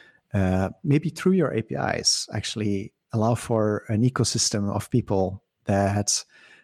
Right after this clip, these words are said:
that are doing the diversity for you, um, then you, you, you might be able to adapt to things that you didn't even know that was go-, were gonna happen. And the, the key is that,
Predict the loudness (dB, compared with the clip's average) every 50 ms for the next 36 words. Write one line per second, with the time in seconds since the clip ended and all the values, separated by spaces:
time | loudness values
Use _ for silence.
0 | _ -2 0 2 2 2 2 2 2 2 4 4 4 4 4 2 2 2 0 0
1 | -2 -2 -4 -6 -8 -8 -6 -2 -2 0 0 -2 -2 -4 -6 -10 _ _ _ _
2 | _ _ _ _ _ _ _ -4 -2 0 0 0 0 -2 -2 -4 -8 -12 -20 -20
3 | -20 _ _ _ 0 2 4 4 4 4 4 2 -2 -6 -8 -4 -2 0 0 0
4 | 0 0 0 2 2 2 2 2 2 0 -2 -2 -2 -4 -4 -4 -6 -2 0 0
5 | 0 0 -2 -4 -6 -4 -2 -2 -2 0 0 0 0 0 0 0 0 0 0 -2
6 | 0 0 2 2 2 2 0 -2 -6 -8 -8 -10 -10 -8 -4 -2 -2 0 0 -2
7 | -6 -6 -6 -6 -8 -8 -10 -14 -20 _ _ _ -20 -20 -18 -16 -16 -6 0 2
8 | 2 2 2 0 -4 -6 -2 0 2 4 6 4 4 4 2 2 2 2 0 -2
9 | -4